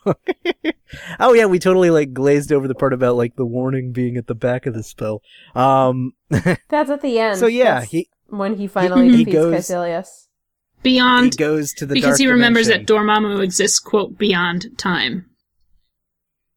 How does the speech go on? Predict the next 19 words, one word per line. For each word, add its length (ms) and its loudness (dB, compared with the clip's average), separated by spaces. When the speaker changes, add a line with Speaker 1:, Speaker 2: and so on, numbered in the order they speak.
Speaker 1:
He 220 -8
ha-, 180 -4
he's 240 -12
not, 220 -8
he's 180 -10
in, 80 -2
Speaker 2:
Yeah, 60 2
Speaker 1:
a, 60 2
Speaker 2:
so 140 -2
Speaker 1:
in 60 -6
the 80 -12
dark 240 -4
dimension. 400 -8
There 140 -4
is 180 -6
no 160 -6
concept 500 -12
Speaker 3:
Right. 180 -6
Speaker 1:
of 60 -20